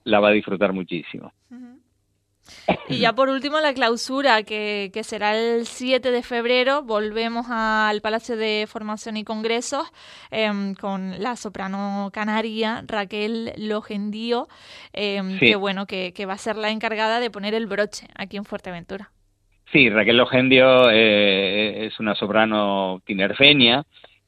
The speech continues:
Speaker 1: Ella es una figura de trayectoria internacional, muy consolidada, sólida, brillante, y su presencia vocal siempre es sinónimo de excelencia. Y ella, junto con la pianista que la acompañará, que es la madrileña Chiqui Martín,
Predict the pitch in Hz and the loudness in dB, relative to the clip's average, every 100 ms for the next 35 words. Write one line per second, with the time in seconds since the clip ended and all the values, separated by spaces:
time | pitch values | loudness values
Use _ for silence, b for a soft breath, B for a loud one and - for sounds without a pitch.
0 | - 104 107 98 95 92 - 90 - 98 | -16 -4 0 2 2 2 -2 -4 -2 -2
1 | 101 101 95 92 90 90 101 98 92 92 | 4 4 4 0 -2 -4 -4 -2 -2 -4
2 | 87 - 87 104 107 107 92 95 95 92 | -6 -8 -4 2 2 2 0 -4 -2 -2
3 | 87 87 90 - 87 92 104 107 95 95 | -2 -6 -10 -8 -6 2 4 6 4 2
4 | 92 104 98 95 85 76 87 87 104 110 | 0 -2 0 -2 -4 -6 -6 0 2 0
5 | 107 117 131 _ _ _ _ _ 107 - | 0 0 0 _ _ _ _ _ -6 -2
6 | 98 98 127 113 123 113 101 113 113 - | 0 0 0 2 4 4 4 2 2 4
7 | 135 139 123 107 - 104 - 95 98 95 | 4 6 2 0 0 -6 -4 -2 0 -2
8 | 92 87 - 80 90 - - 85 b b | -4 -6 -8 -10 -10 -16 -18 -18 b b
9 | b b b - 147 175 175 160 165 156 | b b b 6 8 8 6 4 4 4
10 | 131 127 123 120 120 110 107 113 135 127 | 4 4 4 0 2 2 4 2 2 2
11 | 113 107 104 101 101 104 107 165 165 160 | 4 4 2 2 2 2 4 6 6 4
12 | 104 104 104 101 95 92 92 92 95 95 | 2 2 2 2 2 4 2 0 0 0
13 | 95 104 113 107 - 107 107 101 104 131 | 0 2 2 0 -2 -4 0 0 2 0
14 | 139 | 0